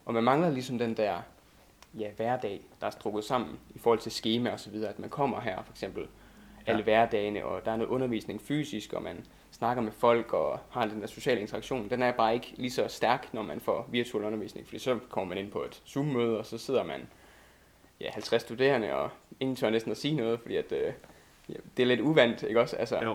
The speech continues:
Speaker 1: og når der kommer spørgsmål fra underviseren, så er der musestille indtil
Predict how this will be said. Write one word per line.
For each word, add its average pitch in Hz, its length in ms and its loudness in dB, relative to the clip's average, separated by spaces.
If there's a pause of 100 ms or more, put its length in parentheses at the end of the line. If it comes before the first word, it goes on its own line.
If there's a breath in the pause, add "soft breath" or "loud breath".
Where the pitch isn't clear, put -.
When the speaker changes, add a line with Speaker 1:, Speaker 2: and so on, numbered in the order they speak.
(120)
Speaker 1:
og 123 40 -4
når 123 80 2
der 113 80 2
kommer 113 140 0
spørgsmål 123 640 2
fra 92 260 2
underviseren, 110 500 -2
så 127 100 0
er 117 60 8
der 107 180 2 (220)
musestille 131 580 0
indtil 101 440 -2